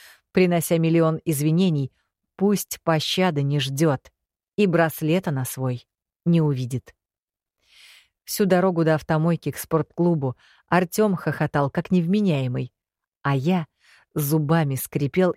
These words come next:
и крепко сжимал в руке браслет с побрякушками. Договорились, что он пока будет при Лике молчать и наблюдать, как подружки задергаются. Само собой, моя злость не на девушку Артема.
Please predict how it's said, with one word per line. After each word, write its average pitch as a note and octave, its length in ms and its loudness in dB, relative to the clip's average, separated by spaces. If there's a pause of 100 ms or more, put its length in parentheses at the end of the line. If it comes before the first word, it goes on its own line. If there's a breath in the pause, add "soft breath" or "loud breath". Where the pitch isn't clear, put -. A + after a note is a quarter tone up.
и D#3 80 -4
крепко F3+ 500 -2
сжимал D3 420 0
в C#3+ 60 -2
руке D3+ 260 0
браслет D3 520 -2
с - 60 -10
побрякушками. C3+ 840 -4 (760 loud breath)
Договорились, E3 920 0
что - 280 0
он G3 160 0
пока F3+ 260 0
будет D#3 340 -4
при D#3+ 180 0
Лике D#3+ 280 -2
молчать C#3+ 720 -2 (320)
и B3+ 80 -2
наблюдать, F3 600 -2
как - 160 -8
подружки C3+ 460 -4
задергаются. C3+ 840 -4 (760 loud breath)
Само F3+ 300 2
собой, D#3+ 500 0 (340)
моя E3 280 2
злость F3+ 480 0
не F3+ 140 2
на F#3 120 2
девушку E3+ 460 -2
Артема. C3 500 -2